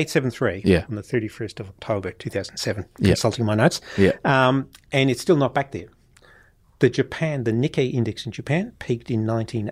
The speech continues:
Speaker 1: eighty-nine and still hasn't got back to where it was. So, I mean, the dividends will have more than made up for in the meantime.
Speaker 2: Yeah.
Speaker 1: But, yeah, it is a long-term play. And over any long period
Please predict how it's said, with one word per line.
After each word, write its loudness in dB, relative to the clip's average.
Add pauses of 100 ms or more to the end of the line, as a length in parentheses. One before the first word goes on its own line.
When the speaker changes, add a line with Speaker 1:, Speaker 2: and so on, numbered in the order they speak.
(120)
Speaker 1:
eighty-nine -4 (920)
and 2
still 4
hasn't -6
got -8
back -10
to -14
where -10
it -14
was. -20
So, 4 (1080)
I 4
mean, 8
the 6
dividends 4
will 2
have -2
more 2
than 2
made 2
up -2
for -6
in -6
the -4
meantime. 2
Speaker 2:
Yeah. 4 (160)
Speaker 1:
But, 0 (1300)
yeah, 2
it 0
is 4
a 6
long-term -2
play. -8 (320)
And -2 (460)
over 0 (420)
any 6
long -2
period -8